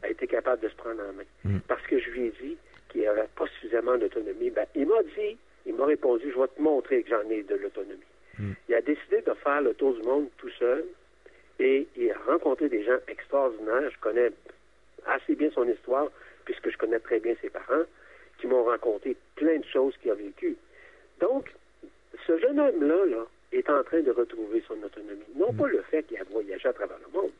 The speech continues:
Speaker 1: seulement,
Speaker 2: Mhm.
Speaker 1: c'est le fait qu'il est capable de s'autosuffire lui-même
Speaker 2: Mhm.
Speaker 1: à partir de rien. Et c'est ça que je trouve extraordinaire
Speaker 2: Mhm.
Speaker 1: chez cet être-là,
Speaker 2: Mhm.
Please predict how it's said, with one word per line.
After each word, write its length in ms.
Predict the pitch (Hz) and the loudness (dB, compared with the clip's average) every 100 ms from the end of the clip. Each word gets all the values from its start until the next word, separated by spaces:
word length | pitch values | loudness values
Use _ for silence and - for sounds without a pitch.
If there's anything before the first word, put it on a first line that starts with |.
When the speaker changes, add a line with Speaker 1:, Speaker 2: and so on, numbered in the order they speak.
| _ _ - | _ _ -6
Speaker 1:
seulement, 220 | 120 107 | -2 -2
Speaker 2:
Mhm. 60 | - - - - - - - | -6 -12 -20 -20 -20 -4 0
Speaker 1:
c'est 80 | |
le 120 | 185 180 | 2 2
fait 200 | 254 254 | 0 0
qu'il 140 | 339 | 0
est 20 | - | 0
capable 600 | 147 - 175 185 190 160 - - - - | -2 2 4 4 2 -2 -12 -20 -20 -2
de 300 | 139 143 143 - _ _ - - 185 | 2 2 2 -2 _ _ -4 0 0
s'autosuffire 760 | - 370 - 320 - 381 381 147 | 0 -2 -4 -10 -6 -2 0 -2
lui-même 380 | 120 107 110 120 | -2 -2 0 2
Speaker 2:
Mhm. 220 | 110 131 - _ - - - | 2 0 -4 _ -20 -20 -8
Speaker 1:
à 80 | - | -2
partir 380 | 160 - - - | -2 -2 -2 0
de 140 | 359 | -2
rien. 280 | - 311 349 - _ _ _ _ - | -2 -4 -8 -10 _ _ _ _ -6
Et 80 | 370 - | -2 -2
c'est 120 | - | 0
ça 100 | 247 | 0
que 100 | - | 0
je 80 | - | -6
trouve 200 | - 135 | -4 -2
extraordinaire 600 | 117 - 120 113 107 110 135 | -2 -2 -2 -2 -2 -4 -4
Speaker 2:
Mhm. 160 | 151 - - - - - - | -4 -12 -20 -20 -20 -20 0
Speaker 1:
chez 360 | 123 123 120 - - | 2 4 2 -2 -6
cet 160 | - 123 | -6 0
être-là, 460 | 127 127 110 98 87 - - | 0 0 -2 -6 -8 -12 -20
Speaker 2:
Mhm. 80 | - | -16